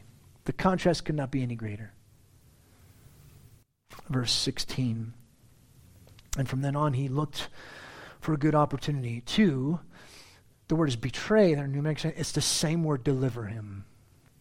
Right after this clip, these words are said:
Same word from verse, uh, fifteen, same word from verse two.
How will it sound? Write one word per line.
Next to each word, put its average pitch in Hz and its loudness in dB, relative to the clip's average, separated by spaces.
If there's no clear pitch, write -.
Same 190 2
word 170 4
from 160 -2
verse, 156 2
uh, 147 0
fifteen, 131 0
same 165 4
word 135 0
from 120 -6
verse 120 -6
two. 104 -8